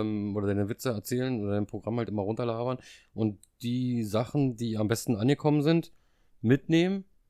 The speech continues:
als nächstes Mal, äh, denn die anderen wegfallen lassen, dir was Neues einfallen lassen und die dann gleich als Opener nehmen.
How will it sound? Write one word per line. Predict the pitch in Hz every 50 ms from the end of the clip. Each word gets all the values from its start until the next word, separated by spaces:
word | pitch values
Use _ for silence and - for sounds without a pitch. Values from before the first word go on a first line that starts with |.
| _ _
als | 113 113 120 110 - -
nächstes | 120 127 139 - - 143 120 -
Mal, | 117 127 123 127 127 131 131 127 110 120 117 113 113
äh, | 107
denn | 101 113 113 117
die | 107 110 -
anderen | 107 107 113 110 101
wegfallen | 117 - - - 143 143 147
lassen, | 143 143 143 - 156 143 123
dir | 113 117 104
was | 107 98
Neues | 98 110 135 131
einfallen | 120 131 123 - 127 127
lassen | 127 120 123 120
und | 107 101
die | 110 110
dann | 120 113 113
gleich | 107 107 110 110
als | 117 101 - -
Opener | 113 120 104 - 110 101 98
nehmen. | 98 95 92 98